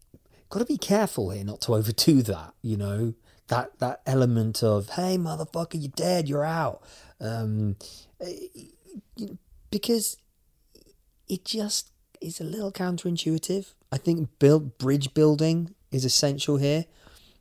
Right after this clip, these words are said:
And I think why I say that is because it, it kind of translates over to this country, man, because, you know, we're gonna have some divides coming up over Brexit again, 'cause that's coming up very, very soon. We've gotta get that deal over, <laughs> that deal.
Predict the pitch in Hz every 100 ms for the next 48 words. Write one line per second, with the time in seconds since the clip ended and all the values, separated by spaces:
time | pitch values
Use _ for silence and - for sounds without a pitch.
0 | - 175 180 202 - - 147 160 170 175
1 | 156 - 160 165 101 107 - - 131 127
2 | - - 127 - 165 165 - 135 120 120
3 | 107 - - 139 127 117 - 120 143 180
4 | - - 90 85 - 80 76 90 120 -
5 | 147 131 - - - - - - - _
6 | _ _ - 170 160 226 226 196 - 139
7 | 120 147 160 - 123 107 101 - 104 98
8 | - - - 90 85 90 104 135 147 -
9 | 98 92 90 107 107 98 104 101 - -
10 | 92 110 110 131 117 120 117 120 120 -
11 | 110 92 92 90 92 - - - - -
12 | - - 90 92 90